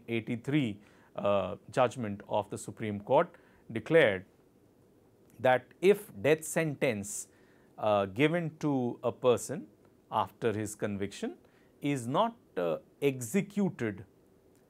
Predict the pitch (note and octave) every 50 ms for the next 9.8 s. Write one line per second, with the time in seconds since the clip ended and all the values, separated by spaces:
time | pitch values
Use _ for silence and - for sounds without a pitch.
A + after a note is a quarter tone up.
0 | _ - - A2 C3 C#3+ C#3 E3 A3 A3+ G#3 F3+ - - _ _ _ - A3+ A#3+
1 | A#3 G3+ D#3 C3 A#2+ A#2 A2+ G#2 F#2 - - - - - - _ _ _ - -
2 | _ _ _ - - C3+ C3 C3 C3 B2+ B2+ A2+ G#2 G#2+ C3+ D#3+ E3 F3 D#3+ B2
3 | G#2+ G#2 - - - A#2+ A2+ A2+ A#2 A2+ - - - - A#2 G#2 A#2 A2 - -
4 | - A#2 A2 G#2 G2 G2+ D3 F#3 A#3 G#3+ - - - - _ _ _ _ _ _
5 | - - C3 D3 E3 F#3 G3+ G3+ - - C#3+ B2+ C#3 C#3 C3 A2 G2+ A#2 D3 D#3+
6 | - - - - F3 E3+ D#3+ D#3+ F3+ F3 F3+ D#3+ - - C3 C3+ C3 - C#3+ C#3+
7 | D3+ D#3 D#3+ - - _ _ - D#3 F3+ F#3 F#3 F#3 F#3 - - C3+ C3 A#2+ A#2
8 | A2+ A2 B2+ C3+ C#3 - - D3 C3+ B2 B2+ - B2+ A2+ G#2 G#2+ F#2+ E2 - -
9 | _ - - _ _ _ _ - A2+ A#2 A#2+ B2 B2 A#2+ A2+